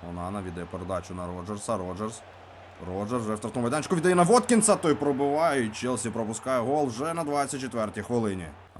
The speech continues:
Астон Вілла в атаці, через правий фланг тепер атака, виконується подача в штрафний майданчик, удар по воротах, Санчес спокійно забирає м'яч. Атака Астон Вілли знов, Камара з м'ячем, Камара віддає на Роджерса, Роджерс добре грає Забарний.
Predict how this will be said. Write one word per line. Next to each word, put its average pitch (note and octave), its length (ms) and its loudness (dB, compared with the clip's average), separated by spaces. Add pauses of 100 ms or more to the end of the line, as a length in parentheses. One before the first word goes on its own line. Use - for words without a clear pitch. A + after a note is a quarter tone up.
Астон F2 240 -10
Вілла F2 220 -4
в F2 60 -4
атаці, F#2 520 -4
через G2 400 -4
правий G#2+ 360 0
фланг G#2 360 -4
тепер A#2+ 280 -2
атака, C3 480 -2
виконується G2 480 -4
подача G#2+ 360 -4
в - 20 -8
штрафний A2+ 260 -4
майданчик, D3+ 520 0
удар A2 180 2
по G#2 100 -2
воротах, A2+ 400 -2
Санчес G#2+ 360 -4
спокійно G2+ 360 -6
забирає A2 340 0
м'яч. F#2+ 320 -4 (220)
Атака F2+ 400 -4
Астон G#2 280 -4
Вілли A#2 320 0
знов, B2+ 360 0
Камара F#2+ 480 -2
з G2+ 60 -6
м'ячем, A2+ 360 -4
Камара F2+ 400 -4
віддає F2 340 -6
на F2 120 -6
Роджерса, G#2+ 500 -4
Роджерс G#2+ 480 -4
добре F#2+ 340 -4
грає G2+ 240 0
Забарний. A2 640 -2